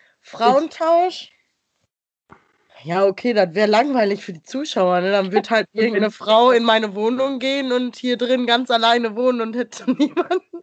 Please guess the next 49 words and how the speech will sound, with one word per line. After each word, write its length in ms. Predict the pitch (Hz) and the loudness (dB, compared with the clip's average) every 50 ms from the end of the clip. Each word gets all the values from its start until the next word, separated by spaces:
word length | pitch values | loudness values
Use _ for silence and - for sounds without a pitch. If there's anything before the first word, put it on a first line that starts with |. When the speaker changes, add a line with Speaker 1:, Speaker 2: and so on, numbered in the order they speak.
| - | -12
Speaker 2:
Hä, 240 | - 190 214 220 254 | -6 0 2 2 2
aber 100 | 269 254 | 4 2
Speaker 1:
Obwohl 120 | 233 214 226 | 2 2 0
Speaker 2:
wieso? 140 | 214 214 208 214 - | 0 2 0 0 0
Speaker 1:
doch, 60 | - - _ _ _ _ _ _ _ _ _ _ _ _ _ _ _ _ - | -2 -10 _ _ _ _ _ _ _ _ _ _ _ _ _ _ _ _ -14
die 120 | 185 196 | -10 -6
Speaker 2:
Die 40 | 180 | -4
Speaker 1:
wird 100 | 190 165 190 | -2 0 0
dann 80 | 208 202 | 0 0
Speaker 2:
hätte 60 | 202 | 0
Speaker 1:
immer 100 | 196 202 | -2 -4
Partys 400 | 196 202 247 247 262 277 254 - - | -4 -2 0 0 0 0 -2 -4 -2
feiern 280 | 247 220 214 208 196 | 0 0 2 0 0
mit 140 | 196 190 170 | -4 -6 -6
Sarah, 360 | 202 208 214 226 202 180 175 | -4 -2 -2 -2 -2 -2 -2
das 200 | 180 190 190 - | -2 -4 -6 -6
wär 100 | 220 220 | -12 -10
vielleicht 220 | - 214 214 254 302 | -4 0 2 4 4
Speaker 2:
Ja, 60 | 294 247 | 4 4
Speaker 1:
witzig. 180 | 214 208 220 262 | 2 0 -2 -4
Speaker 2:
genau, 300 | 330 311 247 190 190 185 | -2 0 2 2 2 0
und 100 | 180 165 | 0 -2
die 80 | 175 165 | -2 0
wär 80 | 185 190 | 0 2
ja 100 | 185 180 | 2 2
bei 80 | 185 180 | 0 -4
uns 120 | 180 - | -6 -6
bei 80 | - 170 | -8 -8
der 120 | 165 156 | -8 -6
Arbeit 320 | 170 202 262 254 196 165 | -8 -6 -4 -4 -4 -6
und 100 | 175 165 160 | -6 -12 -14
so, 180 | - 160 156 151 | -14 -14 -14 -14
ne? 220 | 151 160 190 185 - | -14 -14 -14 -14 -16
Hallo? 220 | 170 - 147 170 180 | -16 -16 -16 -10 -8
Speaker 1:
Ach 140 | 170 175 - | -8 -6 -4
ja, 160 | 196 202 190 | -2 -4 -4
stimmt, 300 | - - 254 254 247 202 | -4 -2 -4 -2 -2 -2
das 140 | 202 190 - | -2 -4 -4
machen 300 | 190 208 202 196 214 208 | -4 -8 -6 -6 -6 -6
die 120 | 202 190 | -2 0
auch, 320 | 185 208 214 196 190 208 - | 2 2 2 2 0 -4 -4
ne? 200 | 196 190 208 202 190 | -4 -2 -2 0 -2
Speaker 2:
Ja, 80 | - 190 - - | -2 -4 -4 -2
klar, 280 | 247 247 214 185 170 | 2 2 4 4 2
die 140 | 170 180 180 | 0 -4 -4
hätten 100 | 180 185 | -2 0
Speaker 1:
Ah, 160 | 196 190 185 185 | 0 2 2 2
Speaker 2:
ja 80 | 185 | 0
Speaker 1:
ja. 400 | 185 190 196 185 170 165 165 170 | 0 0 0 -2 -2 -4 -6 -10